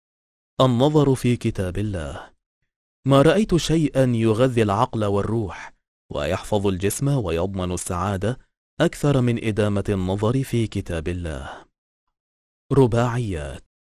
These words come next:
ارحم أربعا من أربع: عالما يعيش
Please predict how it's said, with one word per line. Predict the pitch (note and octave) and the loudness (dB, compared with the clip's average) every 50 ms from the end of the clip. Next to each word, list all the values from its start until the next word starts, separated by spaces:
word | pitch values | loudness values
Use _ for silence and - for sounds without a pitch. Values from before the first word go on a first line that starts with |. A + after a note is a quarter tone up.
| _ _ _ _ _ - | _ _ _ _ _ 4
ارحم | D#3 D3+ C#3+ - - C#3+ C#3 C3 | 4 4 4 2 2 2 2 2
أربعا | A#2+ D#3+ F3+ D#3 C#3 C3+ A#2+ A2 A2 | 2 2 2 2 0 0 -2 -2 -4
من | G#2 G2 F#2+ F#2+ F#2+ | -4 -4 -4 -4 -4
أربع: | - F2+ G2 F#2+ F2+ E2+ D2 C#2+ C#2 C2 - - _ _ _ _ _ _ _ - | -4 -6 -6 -6 -6 -8 -8 -10 -10 -14 -16 -18 _ _ _ _ _ _ _ -4
عالما | G2+ G#2 C3 E3+ F3+ E3 D#3+ D3+ C#3+ C3+ | 0 2 2 4 4 4 4 4 4 4
يعيش | C3 B2 A#2+ A2+ G#2 G#2+ G#2+ G2+ - - - | 2 2 2 0 0 0 -2 -4 -4 -6 -6